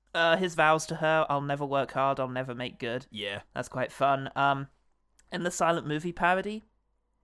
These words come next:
Speaker 2: Yeah.
Speaker 1: um, I wasn't quite sold on it, the sort of, you know, big expressions and such and
Speaker 2: Yeah.
Speaker 1: all the rest, but then he gets into his hammock, and the hammock just falls flat, and he just drops right onto the floor.
Speaker 2: Yeah.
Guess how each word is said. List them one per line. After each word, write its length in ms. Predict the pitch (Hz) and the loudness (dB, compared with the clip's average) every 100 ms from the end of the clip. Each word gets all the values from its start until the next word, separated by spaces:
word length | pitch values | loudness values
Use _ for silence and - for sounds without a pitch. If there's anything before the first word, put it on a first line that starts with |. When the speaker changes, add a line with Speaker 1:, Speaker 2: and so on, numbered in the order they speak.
| _ - - | _ -20 -12
Speaker 2:
Yeah. 220 | 107 151 | 0 0
Speaker 1:
um, 100 | 151 | 2
I 80 | 151 | 2
wasn't 240 | 180 180 | 0 -2
quite 340 | 165 180 165 - | -6 2 2 2
sold 300 | 147 123 123 | -2 -2 -2
on 160 | 123 | -4
it, 160 | 120 - | -6 -10
the 80 | 139 | -10
sort 160 | 131 | -8
of, 180 | 120 120 | -8 -8
you 100 | 127 | -8
know, 140 | 113 113 | -8 -8
big 240 | 131 123 | -8 -8
expressions 500 | 120 - 120 120 110 | -10 -8 -8 -8 -14
and 120 | 120 | -14
such 300 | - 120 - | -6 -6 -6
and 120 | 110 - - | -16 -18 -12
Speaker 2:
Yeah. 260 | 117 71 - | -10 -10 -6
Speaker 1:
all 80 | 160 | -2
the 100 | 170 | 0
rest, 220 | 143 - | 0 -2
but 80 | 165 | 0
then 140 | 170 | 0
he 120 | 175 | 2
gets 200 | 170 156 165 | 0 0 -2
into 180 | 156 | -4
his 140 | 135 135 | -4 -4
hammock, 400 | 156 147 123 - | 0 0 -2 -6
and 80 | 127 | -6
the 60 | |
hammock 220 | 143 139 - | -2 -2 -4
just 180 | 147 - | -10 -10
falls 560 | - - 156 143 147 | -14 0 0 2 -2
flat, 480 | - - 151 139 151 | -8 -6 2 4 2
and 100 | 151 | 0
he 80 | 135 | -6
just 180 | 139 - | -8 -8
drops 320 | 139 135 - | -4 -4 -6
right 240 | 131 135 | -4 -2
onto 240 | 123 135 131 | -2 -6 -12
the 80 | 123 | -14
floor. 340 | 135 135 165 | -8 -6 -6
Speaker 2:
Yeah. 320 | 120 107 110 | -6 -6 -6